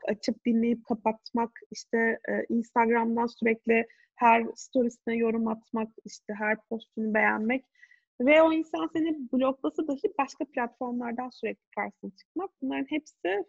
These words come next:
flört esnasında kaçınılması gereken davranışlar. E, bir kere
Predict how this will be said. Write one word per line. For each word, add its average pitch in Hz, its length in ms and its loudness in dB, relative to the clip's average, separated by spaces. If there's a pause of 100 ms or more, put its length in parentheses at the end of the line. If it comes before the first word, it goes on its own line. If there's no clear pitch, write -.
flört 269 260 -2
esnasında 269 640 -6 (400)
kaçınılması 262 680 -2
gereken 196 500 0
davranışlar. 196 640 -2 (560)
E, 226 120 2
bir 269 120 0
kere 330 400 6